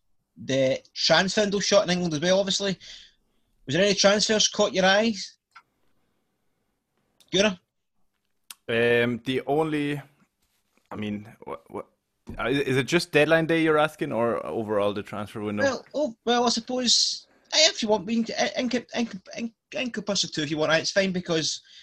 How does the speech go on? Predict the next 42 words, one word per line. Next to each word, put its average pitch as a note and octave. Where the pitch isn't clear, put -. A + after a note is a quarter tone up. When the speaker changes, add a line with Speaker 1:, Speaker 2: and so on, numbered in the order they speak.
Speaker 1:
I'm G#3
just G#3+
thinking E3+
who've C3+
added C#3
to -
the B2
game C#3
since D#3
the C#3+
last D3+
time, D3+
that D3+
was C#3+
all, D3+
but C3+
if -
you B2
want. A2
Speaker 2:
Right, A2
okay. G2+
Uh, A2+
I -
mean, D#3
no, D3+
the A#2
first D3
one B2+
springs A#2
to -
mind A2
was F#2
Bale, C3
because A2
I'm G#2
excited G#2+
to -
see -
him G#2
back G2+
at, G2
uh, F#2+